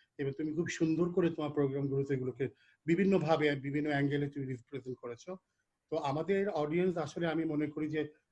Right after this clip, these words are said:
সতেরো বছরের বয়সের ঊর্ধ্বে যারা আছে, তারাই হচ্ছে মেধার, আহ, যারা, উম, হবে পার্টিসিপেন্ট যারা করবে, তারা দেখবে এবং তারা শুনবে। ছোটরাও যে শুনবে তা না, বড়রাও যে শুনবে না তা নয়,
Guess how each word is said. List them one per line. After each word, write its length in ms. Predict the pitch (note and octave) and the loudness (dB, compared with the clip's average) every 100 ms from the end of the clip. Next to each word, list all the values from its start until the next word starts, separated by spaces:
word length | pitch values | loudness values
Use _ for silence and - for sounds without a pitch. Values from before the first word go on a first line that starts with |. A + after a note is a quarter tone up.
| - | -12
সতেরো 420 | - D3 D#3 D#3 | -4 -2 0 0
বছরের 400 | C#3+ C#3+ D#3+ D3+ | 0 -2 -2 0
বয়সের 360 | C3+ C3+ - C#3+ | 0 -2 -4 -4
ঊর্ধ্বে 280 | B2+ C#3+ | -4 -4
যারা 220 | D3 C3 B2 | -2 -2 -2
আছে, 300 | A#2+ F3+ G3 - - _ | -4 -6 -6 -8 -20 _
তারাই 300 | D3 C3+ D3+ | 0 2 2
হচ্ছে 320 | C#3+ C3+ D3 | -2 0 0
মেধার, 380 | C3 B2+ B2+ C3 B2+ _ _ _ _ - | 2 0 0 -2 -4 _ _ _ _ -8
আহ, 320 | B2+ B2+ B2 | -6 -4 -4
যারা, 360 | B2+ B2 B2 B2 | -4 -2 -2 -2
উম, 380 | B2 B2 A#2+ C#3+ | -2 -2 -2 -4
হবে 280 | B2 C3 B2+ | -2 0 0
পার্টিসিপেন্ট 540 | - B2+ - A#2+ C3 | 0 0 -2 -6 -6
যারা 160 | B2 B2 | -4 -4
করবে, 380 | C3+ C3+ C3+ F3 - _ _ - | -2 -2 -2 -6 -10 _ _ -2
তারা 180 | C3 | -2
দেখবে 340 | B2+ B2+ A#2+ C3+ | 0 -2 0 0
এবং 160 | B2 B2+ | 0 -2
তারা 200 | C3 B2 | -2 -4
শুনবে। 400 | - C3+ B2 B2 _ _ - - | -4 -4 -4 -6 _ _ -20 -8
ছোটরাও 420 | C3 C3 C3+ E3+ | -4 0 2 2
যে 80 | F#3 | 2
শুনবে 300 | G3 F3+ F3+ | 0 0 0
তা 200 | F3+ E3+ | 0 0
না, 120 | E3+ | -2
বড়রাও 380 | C3+ C3 C3+ D3+ | -2 -2 -2 -2
যে 100 | E3+ | -4
শুনবে 300 | - E3 E3 | -6 -6 -4
না 140 | D3+ | -6
তা 220 | D3+ C#3 | -6 -6
নয়, 160 | C3+ | -6